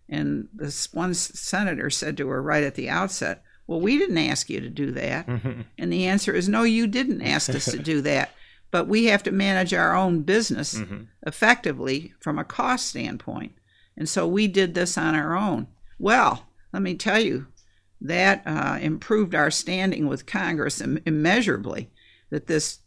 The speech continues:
Speaker 1: agency, is, which is what we're viewed as, went out there and cut their expenses without even being asked to.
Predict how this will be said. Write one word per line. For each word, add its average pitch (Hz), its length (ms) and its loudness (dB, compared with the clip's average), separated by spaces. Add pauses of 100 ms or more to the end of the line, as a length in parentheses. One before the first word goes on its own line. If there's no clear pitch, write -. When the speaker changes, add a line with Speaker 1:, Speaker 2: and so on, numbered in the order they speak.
(140)
Speaker 1:
agency, 147 680 4
is, 135 180 -6
which 135 200 -6
is 123 160 -8
what 147 200 -2
we're 131 140 -4
viewed 156 320 0
as, 120 360 -2 (460)
went 160 200 0
out 151 260 2
there 135 380 0 (500)
and 143 400 -4
cut - 280 0
their 160 200 0
expenses 180 720 -4
without 165 320 0
even 160 220 0
being 156 220 -2
asked 196 440 -2
to. - 200 -10